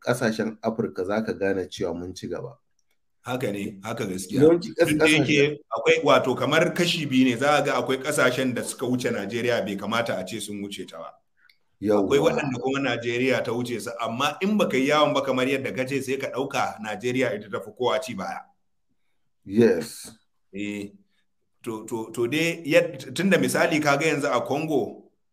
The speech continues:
Speaker 2: wato babu ma yadda za ka yi ka ce wai za ka tashi daga Kinshasa ka tafi Goma a mota.
Speaker 1: Yes.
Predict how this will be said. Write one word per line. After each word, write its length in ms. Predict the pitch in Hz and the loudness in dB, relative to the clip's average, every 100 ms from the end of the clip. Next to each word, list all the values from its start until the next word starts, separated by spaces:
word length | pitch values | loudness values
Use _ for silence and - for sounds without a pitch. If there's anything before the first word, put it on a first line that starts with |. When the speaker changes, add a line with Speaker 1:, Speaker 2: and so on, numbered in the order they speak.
| _ _ | _ _
Speaker 2:
wato 380 | 113 110 - 113 107 | -2 0 0 -4 4
babu 320 | 147 160 147 | 6 6 2
ma 160 | 131 | 2
yadda 380 | 131 143 - 113 | 2 0 0 -2
za 180 | 113 123 | 0 2
ka 100 | 127 | 0
yi 60 | 120 | -2
ka 100 | 110 | -2
ce 120 | 120 | -4
wai 140 | 113 | -4
za 160 | 113 127 | -2 -2
ka 100 | 127 | -2
tashi 280 | 113 113 107 | -4 -6 -6
daga 240 | 98 95 | -6 -8
Kinshasa 720 | 95 104 98 127 131 127 117 - - _ - | -8 -10 -4 -2 0 0 -2 -4 -14 _ -12
ka 100 | - | -10
tafi 240 | - 110 110 | -10 -8 -2
Goma 300 | 120 107 87 | 0 0 -4
a 40 | |
mota. 280 | 92 95 - - _ _ _ _ _ _ _ _ | -8 -10 -16 -20 _ _ _ _ _ _ _ _
Speaker 1:
Yes. 840 | 113 95 76 - - - - - | -2 -2 -4 -12 -14 -16 -18 -20